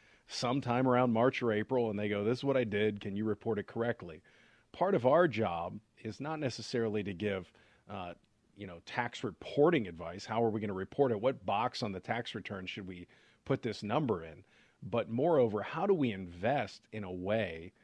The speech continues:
that will help us both now and later in taxes? So when you have that appointment with your tax preparer,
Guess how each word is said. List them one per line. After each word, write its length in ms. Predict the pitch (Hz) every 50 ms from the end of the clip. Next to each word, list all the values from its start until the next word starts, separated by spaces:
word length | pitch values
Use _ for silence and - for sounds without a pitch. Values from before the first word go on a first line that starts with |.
| _ _ _ _ -
that 180 | - 104 110 104
will 220 | 123 117 120 120
help 400 | 107 - - 139 165 196 - -
us 300 | 175 160 80 - - -
both 340 | - - 107 104 107 - -
now 240 | 104 104 107 117 120
and 100 | 117 110
later 280 | 101 104 107 107 110
in 80 | 101 95
taxes? 480 | - - 131 135 135 - - 104 95 -
So 100 | - 107
when 160 | 98 107 110
you 120 | 113 110
have 280 | 101 107 135 160 175 143
that 100 | 135 104
appointment 360 | 95 - - 107 98 92 98
with 100 | 98 90
your 80 | 87 85
tax 320 | - 98 92 87 - -
preparer, 480 | - 87 - - 90 82 85 98 117